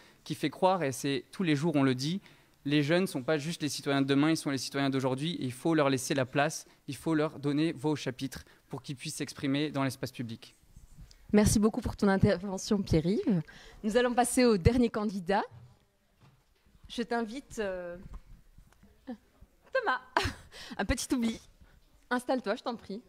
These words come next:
Speaker 2: Oui, bien sûr, ici. Alors, Thomas. Les candidats, euh, pardon, pas les candidats, <laughs> les internautes se posent cette question. Comment as-tu réagi quand tu as appris que tu n'avais pas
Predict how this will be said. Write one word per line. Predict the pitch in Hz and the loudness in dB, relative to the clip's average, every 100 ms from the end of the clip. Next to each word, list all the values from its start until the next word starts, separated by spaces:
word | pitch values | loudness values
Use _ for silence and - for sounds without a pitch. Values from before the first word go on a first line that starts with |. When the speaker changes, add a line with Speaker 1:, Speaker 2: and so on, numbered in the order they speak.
| _ _ _ - | _ _ _ -2
Speaker 2:
Oui, | 226 | 0
bien | 220 175 | 0 -2
sûr, | 262 | -4
ici. | 240 - 160 - - - - - - - - - - - - - _ _ - - - - _ - - _ - | -8 -10 -14 -16 -20 -20 -20 -20 -20 -20 -20 -18 -18 -18 -20 -20 _ _ -20 -20 -20 -20 _ -20 -20 _ -12
Alors, | 254 285 - | -10 -10 -14
Thomas. | 208 - - - - - - - - - - _ - _ _ _ _ _ _ _ _ _ | -18 -20 -20 -20 -20 -20 -20 -20 -20 -20 -20 _ -20 _ _ _ _ _ _ _ _ _
Les | 190 190 | 0 0
candidats, | 180 - 349 233 185 202 262 - | 0 0 2 2 2 -2 -4 -8
euh, | - - _ _ _ _ | -8 -12 _ _ _ _
pardon, | - 175 208 | -8 -6 -8
pas | 208 | -10
les | 170 | -10
candidats, | 165 190 226 220 392 - 294 | -8 -8 -6 -6 -6 -10 -14
<laughs> | - - | -14 -14
les | - 190 | -10 -2
internautes | 240 254 285 370 | -2 0 0 0
se | - | -2
posent | 214 330 311 | -6 -4 -6
cette | - - 262 | -6 -6 -2
question. | 240 - - 202 - - - - | -4 -4 -6 -8 -8 -20 -20 -4
Comment | - 302 339 | 0 2 2
as-tu | 294 254 | 2 2
réagi | 226 185 202 208 302 | 2 2 2 -2 -6
quand | - 233 | -6 -6
tu | - 208 | -4 -2
as | |
appris | 196 - 294 | 0 0 -2
que | |
tu | 277 - | -12 -8
n'avais | 220 190 | -8 -8
pas | 180 277 | -8 -8